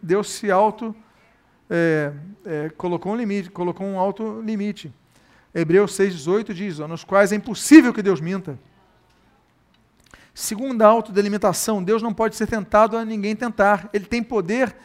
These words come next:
mas ele não tenta ninguém. Uma coisa é prova, outra coisa é tentação. Deus pode provar alguém? Pode. Deus pode tentar alguém? Não. Por quê? Porque a tentação vida, visa fazer a pessoa cair.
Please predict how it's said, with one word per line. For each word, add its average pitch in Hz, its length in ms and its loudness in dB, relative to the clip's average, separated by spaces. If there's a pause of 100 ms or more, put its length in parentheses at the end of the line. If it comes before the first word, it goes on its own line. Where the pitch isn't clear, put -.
(200)
mas 311 160 -10
ele 392 100 -10
não 359 120 -8
tenta 277 340 -4
ninguém. 214 420 -4 (340)
Uma 208 220 0
coisa 226 280 2
é - 20 -4
prova, 190 560 0
outra 196 340 -2
coisa 247 600 0
é 233 320 0 (760)
tentação. 175 680 -2 (1200)
Deus 214 260 4
pode 233 220 0
provar 202 280 4
alguém? 202 320 4
Pode. 190 400 0
Deus 196 200 0
pode 208 200 -2
tentar 202 220 0
alguém? 214 240 -2
Não. 175 300 -2 (640)
Por 226 140 -4
quê? 175 380 0 (520)
Porque 196 240 -4
a 240 80 4
tentação 262 560 0
vida, 254 540 -4
visa 220 300 -4
fazer 208 240 -2
a 226 60 0
pessoa 220 360 -4
cair. 196 480 -2